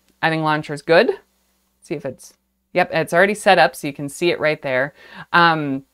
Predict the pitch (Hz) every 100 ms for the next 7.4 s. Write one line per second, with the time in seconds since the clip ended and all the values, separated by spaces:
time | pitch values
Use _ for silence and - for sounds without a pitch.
0 | _ - - 165 180 240 403 392 196 160
1 | 151 151 - _ _ _ _ - 180 170
2 | 160 165 160 208 254 277 208 180 180 127
3 | - - - - _ _ _ _ _ _
4 | 185 180 170 151 143 - _ - 196 208
5 | 202 170 156 - - 190 196 185 165 151
6 | - - - 175 180 - 175 160 151 147
7 | 139 139 151 147